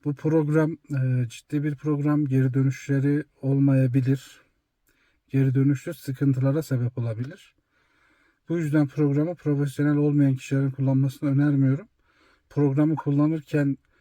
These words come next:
yapacağınız sıkıntılardaki tüm sorumluluk size aittir. Boş şekilde denemeler yapıp ondan sonra aracın üzerinde uygulayın. Bilmediğiniz hiçbir sekmeye tıklamayın. Öncesinde ekran görüntüsü alın.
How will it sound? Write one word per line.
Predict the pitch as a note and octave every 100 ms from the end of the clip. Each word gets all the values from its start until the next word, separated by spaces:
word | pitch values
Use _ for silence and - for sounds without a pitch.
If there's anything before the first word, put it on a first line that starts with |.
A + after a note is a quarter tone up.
| _ _ C3
yapacağınız | B2+ C3+ C3+ C3+ D3
sıkıntılardaki | - C3 C3+ C3+ C3 C3+ C3 C3+ -
tüm | D3 C3+
sorumluluk | C3+ C3 C3 B2
size | B2+ B2+ C#3+
aittir. | C#3 - - - _ -
Boş | C#3+ C3
şekilde | C3+ C3+ B2 A2+
denemeler | B2 C3 C3+ D3+ D3+
yapıp | D#3 - - _ _ _ _ _ -
ondan | C3 D#3+
sonra | E3 D3+
aracın | C3+ C3 A#2+ B2
üzerinde | A2+ A2+ A2+ A2 G#2+ - _ _
uygulayın. | A#2+ A#2 B2 B2+ D#3+ - _ _ _ _ _ _ C#3
Bilmediğiniz | D3+ D#3 C#3+ D3 C#3+ B2+
hiçbir | - D3+
sekmeye | C3+ C3 B2+ B2 A2+
tıklamayın. | - - D3 E3 E3+ F3 _ _ _ _ _ _ -
Öncesinde | C3+ D3 D3 D#3+ D3+
ekran | C3 - D3 D#3+
görüntüsü | D#3+ E3+ D#3+ - E3
alın. | E3 E3+